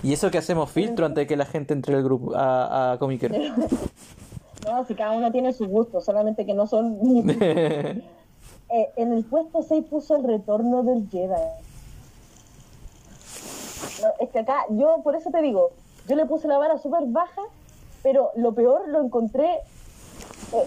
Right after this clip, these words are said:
Speaker 2: en lo, en los puestos que yo dije, "No va a haber tanta discusión". Porque puso Retorno del Jedi,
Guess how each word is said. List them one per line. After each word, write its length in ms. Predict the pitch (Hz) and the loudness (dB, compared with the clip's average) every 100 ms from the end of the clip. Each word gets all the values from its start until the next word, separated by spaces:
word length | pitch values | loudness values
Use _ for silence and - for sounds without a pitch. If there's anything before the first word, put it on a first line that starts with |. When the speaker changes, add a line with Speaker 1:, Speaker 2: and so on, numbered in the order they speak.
| 254 | 2
Speaker 2:
en 180 | 240 247 | 4 4
lo, 180 | 240 - | 2 2
en 180 | 233 240 | 0 2
los 140 | 233 233 | 2 0
puestos 360 | 302 320 320 | 0 0 -2
que 80 | 294 | 0
yo 100 | 277 | 2
dije, 240 | 285 311 302 | 2 2 2
"No 140 | 294 | 4
va 60 | 262 | 4
a 20 | |
haber 160 | 294 | 4
tanta 320 | - 330 320 311 | 2 0 2 0
discusión". 520 | 320 302 262 285 190 - - - - - - - - - - - - - - _ - - - _ - | -2 -6 -2 -2 -2 -10 -20 -20 -20 -20 -20 -20 -20 -20 -20 -20 -20 -20 -20 _ -20 -20 -20 _ -6
Porque 200 | 226 233 | -2 0
puso 280 | 247 320 359 330 - _ - - - - | 0 2 4 2 -2 _ -20 -20 -20 -8
Retorno 420 | 226 220 302 330 349 | 0 2 2 2 0
del 120 | 254 | 2
Jedi, 340 | 247 190 240 | 2 2 -2